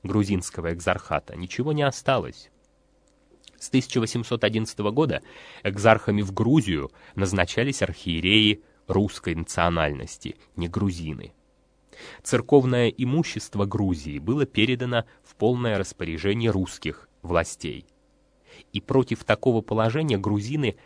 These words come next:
безусловно, протестовали. Особенно усилились настроения православных грузин в пользу восстановления церковной независимости в конце девятнадцатого, начале двадцатого веков в ходе работы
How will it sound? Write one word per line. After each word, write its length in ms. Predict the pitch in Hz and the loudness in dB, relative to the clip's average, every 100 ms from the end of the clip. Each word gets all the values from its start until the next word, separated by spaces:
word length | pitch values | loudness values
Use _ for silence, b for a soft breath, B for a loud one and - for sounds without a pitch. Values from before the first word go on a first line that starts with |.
| b | b
безусловно, 580 | 104 101 104 - 120 110 | -6 -6 -6 -4 -2 -2
протестовали. 880 | - 101 101 - 90 80 73 62 - - _ _ _ _ B B | -2 -6 -8 -6 -4 -2 -6 -10 -18 -20 _ _ _ _ B B
Особенно 480 | 87 - 131 113 104 | 0 2 2 2 0
усилились 760 | 101 - 107 98 90 - - _ - | -2 -2 -2 0 -2 -2 -8 _ -8
настроения 840 | 98 - 101 95 92 90 80 73 - | -6 -2 0 2 2 2 0 -4 -4
православных 680 | 87 82 - 87 80 80 82 | -2 -2 0 -2 -2 -4 -4
грузин 440 | 101 101 151 151 | -4 -2 -2 -4
в 120 | - - | -8 -2
пользу 320 | 90 78 85 | 0 0 -4
восстановления 760 | 90 - 95 90 101 98 82 | -6 -4 0 2 4 2 2
церковной 540 | - - - 85 80 76 | -4 -8 -8 -10 -8 -8
независимости 920 | 82 95 113 147 - 120 - - 101 b b b - | -2 0 0 -2 -4 -4 -4 -2 -2 b b b -20
в 120 | - | 0
конце 460 | 98 98 - 147 - b b b | 0 2 0 -2 -4 b b b
девятнадцатого, 720 | 104 95 90 - 107 - 92 | -6 -4 0 2 2 0 -4
начале 360 | 82 80 113 113 | -4 -2 -2 0
двадцатого 760 | 95 101 - 101 90 78 73 | 0 0 2 2 2 -2 -6
веков 440 | 76 85 147 156 - b b b | -8 -2 0 0 -4 b b b
в 100 | - | -4
ходе 340 | - 135 113 | 2 4 4
работы 560 | 92 80 101 120 113 | 4 4 2 0 -2